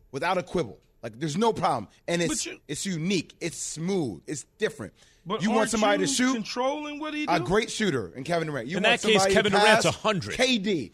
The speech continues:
Speaker 3: Yeah.
Speaker 1: You want somebody to dance off the dribble? K D. You want somebody who is good defensively? K D. Like, there's no aspect, even
Speaker 3: Was good
Speaker 1: efficiency,
Speaker 3: defensively.
Speaker 1: precision.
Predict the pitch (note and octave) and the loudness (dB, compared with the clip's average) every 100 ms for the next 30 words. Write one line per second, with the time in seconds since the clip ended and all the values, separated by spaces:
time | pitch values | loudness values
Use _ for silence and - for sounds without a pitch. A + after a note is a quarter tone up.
0 | - - G3 G#3 F#3+ A#3 A3 G3+ E3+ C#3 | -12 -10 -6 -4 -2 0 0 2 0 0
1 | A3 A#3 A3+ F#3+ D#3+ A#3 A#3 A#3 A3+ - | 0 0 -2 -2 -4 -4 -4 -6 -8 -18
2 | - - A#3+ B3+ A3 E3+ G2+ - _ F3+ | -20 -4 0 0 0 -2 -4 -12 _ -6
3 | G3+ G3 G3+ G3 G3 F#3+ E3 A#2+ - - | -4 -4 -2 0 0 0 -2 -6 -18 -6
4 | F#3+ A3+ D#3 G3+ A3 A#3 A#3 G#3 A3+ A3+ | -2 -2 -2 -6 -2 -4 -4 -8 -10 -10
5 | - _ _ - G#3+ B3+ G#3+ G3 F#2+ B2 | -16 _ _ -4 0 2 2 -2 -2 -8
6 | C3+ F3 B2+ C#3+ F3+ C4 B3+ - G3 F3+ | -4 -6 -6 -6 -2 -2 0 0 0 -2
7 | E3 - B3 - C3 A2 G3 - A3+ D3 | -6 -4 -4 2 0 0 -4 -4 -4 -6
8 | D#3 C3 C#3+ F3+ - D4 C#4+ D3+ F#2 | -6 -6 -8 -10 -8 -8 -6 -8 -12